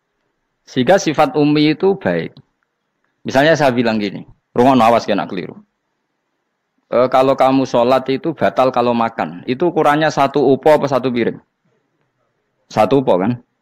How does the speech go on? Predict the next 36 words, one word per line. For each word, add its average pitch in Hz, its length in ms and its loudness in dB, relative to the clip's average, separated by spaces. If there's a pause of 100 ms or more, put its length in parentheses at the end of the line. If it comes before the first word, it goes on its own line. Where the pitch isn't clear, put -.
(200)
Itu 117 160 -4
sudah 101 240 -4
batal. - 480 -10
Terus - 160 -10
kalau 143 160 2
saya 165 160 2
bilang 135 240 -2
gini, 110 240 -6 (800)
"Cong, 160 160 -6
nak 147 160 -4
ono 151 80 -4
tamu 160 320 -6
gak 139 160 -4
imangan, 131 400 -8
itu 135 80 -10
sak 151 160 -6
piring 147 320 -8
tak 123 80 -4
sak 123 160 -6
upo?" 104 240 -12 (880)
Ndak 190 240 0
jawab 175 240 2
ya? 113 160 -4 (960)
Sak 202 240 0
piring, 147 320 0
ora 156 240 -2
iso 190 160 0
misal, 160 240 -4 (320)
"Oh, 220 160 0
tak 214 240 -6
keimangan, 226 320 0
gue 190 160 -4
sak 170 160 -2
upo, 160 240 0
sing 208 160 2
penting." 240 320 0